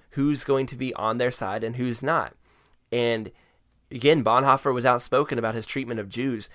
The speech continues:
yet despite all that, Bonhoeffer gets up there and just makes it clear,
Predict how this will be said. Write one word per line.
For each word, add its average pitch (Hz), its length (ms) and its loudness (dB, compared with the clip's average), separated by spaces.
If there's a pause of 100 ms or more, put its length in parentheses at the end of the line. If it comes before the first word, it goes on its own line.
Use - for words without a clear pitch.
(140)
yet 123 320 0
despite 123 460 0
all 127 180 2
that, 123 300 -2 (260)
Bonhoeffer 117 640 0
gets 110 320 -6
up - 140 -8
there 139 180 -8
and 104 120 -10
just 107 160 -12
makes 113 200 -8
it 143 120 -10
clear, 127 340 -6